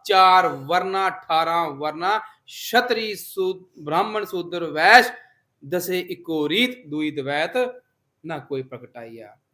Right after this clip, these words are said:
"ਤੂੰ ਮੇਰਾ ਮੈਂ ਤੇਰਾ ਟੋਲਾ ਦੱਸ ਕੇ ਸੱਚਾ ਗੀਤ, ਗਹਿਰ ਗੰਭੀਰ ਪੜਦਾ ਦੇ ਉਠਾਈਆ।" ਅੱਗੇ ਪਰਮਾਤਮਾ ਕੀ ਕਹਿੰਦੇ ਨੇ?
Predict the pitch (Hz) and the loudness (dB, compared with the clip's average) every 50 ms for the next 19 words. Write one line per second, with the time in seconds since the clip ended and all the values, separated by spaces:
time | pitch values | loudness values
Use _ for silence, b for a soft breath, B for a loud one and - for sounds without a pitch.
0 | _ _ _ _ _ _ _ _ _ _ _ - 208 226 220 202 190 180 175 175 | _ _ _ _ _ _ _ _ _ _ _ -2 -2 0 0 0 0 0 2 2
1 | 175 175 170 165 165 170 165 165 - 156 147 147 147 143 139 143 156 143 139 139 | 2 0 0 0 -2 -4 -4 -2 -2 -2 0 0 0 -2 -2 -4 -4 -4 -4 -4
2 | 139 135 131 135 147 147 - - 233 220 202 - - 165 165 - 156 147 139 127 | -4 -4 -4 -4 -6 -6 -6 -4 -2 -2 -2 -2 -4 -10 -8 -6 -4 -4 -4 -4
3 | 127 147 180 226 269 285 262 - _ _ _ - 143 165 160 170 170 156 151 147 | -6 -4 -2 0 0 0 0 -4 _ _ _ -8 -4 -2 0 0 0 0 -2 -4
4 | 139 143 139 135 143 156 180 185 175 175 170 139 127 131 131 135 131 127 127 135 | -6 -8 -8 -6 -4 -2 -2 -2 -4 -4 -6 -6 -6 -6 -6 -8 -8 -6 -6 -6
5 | 135 131 139 147 135 _ - 131 123 123 120 120 113 107 110 _ _ _ _ _ | -6 -6 -8 -10 -10 _ -12 -12 -12 -14 -16 -18 -20 -20 -20 _ _ _ _ _
6 | _ _ _ _ _ _ _ _ _ - 147 147 254 254 202 147 131 127 - _ | _ _ _ _ _ _ _ _ _ -20 -16 -12 -10 -8 -6 -6 -8 -8 -12 _
7 | _ _ _ _ _ _ _ _ - 139 135 151 160 170 165 220 226 214 226 214 | _ _ _ _ _ _ _ _ -16 -12 -10 -8 -8 -8 -8 -10 -10 -10 -12 -12
8 | - 165 147 139 135 123 120 113 | -12 -10 -10 -10 -10 -10 -12 -14